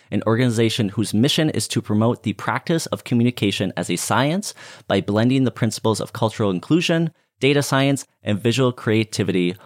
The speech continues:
all rooted in time-tested design techniques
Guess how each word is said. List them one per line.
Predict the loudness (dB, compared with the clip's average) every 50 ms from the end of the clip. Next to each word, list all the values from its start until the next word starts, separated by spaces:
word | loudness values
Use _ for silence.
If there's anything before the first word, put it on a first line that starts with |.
| -20 _ _
all | 0 2 2 2 2
rooted | 2 2 2 2 2 0 0
in | -2 -4 -4
time-tested | -4 -4 -2 -2 0 0 0 -2 -2 -2 -4 -2 -2 -4 -4 -4
design | -4 -4 -2 -2 -2 -2 -2
techniques | -2 -4 -6 -4 0 0 0 0 0 -4 -10 -14